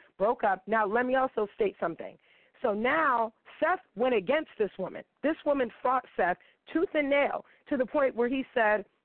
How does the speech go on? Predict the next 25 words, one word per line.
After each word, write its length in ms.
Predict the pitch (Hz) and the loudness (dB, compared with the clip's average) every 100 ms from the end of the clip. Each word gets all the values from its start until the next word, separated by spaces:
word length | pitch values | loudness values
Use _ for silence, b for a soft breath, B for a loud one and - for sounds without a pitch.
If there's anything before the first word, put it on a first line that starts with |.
| _ | _
"Okay, 340 | 254 254 233 196 | -2 0 -2 0
we'll 220 | 196 208 | -2 0
sell 140 | 202 185 | 0 2
her 60 | |
the 120 | 180 175 | 2 0
house." 240 | 214 - B B - | -2 -4 B B -4
So 100 | 214 | 0
now 300 | 247 339 359 | 2 2 2
we're 180 | 302 262 | 2 0
losing 500 | 233 294 208 185 175 | -2 -4 -4 -6 -6
because 240 | 208 247 - | -6 -6 -2
she 60 | |
only 200 | 294 277 | -2 -2
paid 240 | - 247 208 | -4 -4 -4
a 80 | - - | -6 -2
thousand 380 | 240 254 247 226 | 0 0 -2 0
dollars 380 | 214 214 170 170 - | 0 0 -2 -6 -6
cash 240 | 202 - - B B B - | -6 -6 -16 B B B -2
for 120 | 214 | 0
the 80 | 185 | 0
house. 260 | 208 - _ b b b b b b 185 | -2 -6 _ b b b b b b -2
Now 240 | 233 302 | 2 2
you're 200 | 320 302 | 2 2
losing 360 | 254 262 226 214 | 0 -2 -2 -4
six 120 | - | -4